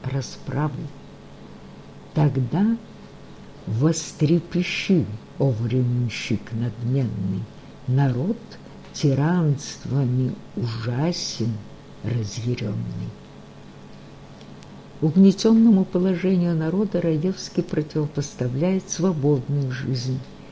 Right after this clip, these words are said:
которой в течение шести веков дышали Новгород и Псков. Но свобода этих древнерусских городов была подавлена.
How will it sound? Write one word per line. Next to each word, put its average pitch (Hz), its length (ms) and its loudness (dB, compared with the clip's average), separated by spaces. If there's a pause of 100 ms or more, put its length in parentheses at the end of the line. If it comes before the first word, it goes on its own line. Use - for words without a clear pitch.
(200)
которой 139 520 2 (540)
в - 140 -12
течение 135 640 2
шести - 580 -2
веков 120 380 -2 (180)
дышали 147 720 0 (120)
Новгород 127 760 -2 (280)
и 139 100 -2 (100)
Псков. - 400 -6 (760)
Но 131 260 2 (540)
свобода 139 720 -2 (120)
этих 151 340 0 (140)
древнерусских 139 920 0
городов 127 480 -2 (760)
была 160 500 6 (380)
подавлена. 123 800 0